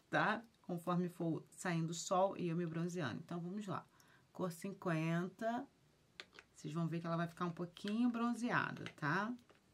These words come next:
Então, a minha cor deve ser a trinta ou a quarenta. Eu acho que a quarenta hoje ficaria boa.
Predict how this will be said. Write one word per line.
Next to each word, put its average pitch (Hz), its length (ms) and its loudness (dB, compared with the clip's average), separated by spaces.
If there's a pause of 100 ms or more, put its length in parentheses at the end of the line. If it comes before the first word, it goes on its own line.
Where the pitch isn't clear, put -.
(1400)
Então, 147 240 -6
a 151 80 0
minha 180 180 2
cor 180 240 -2
deve 175 160 -2
ser 170 400 -4
a 214 260 4 (240)
trinta 196 480 0
ou 190 140 2
a 196 80 2
quarenta. 180 640 -2
Eu 247 120 -2
acho 254 240 -2
que 247 60 -4
a 240 60 -2
quarenta 170 480 0
hoje 160 200 -2
ficaria 170 340 -4
boa. - 260 -8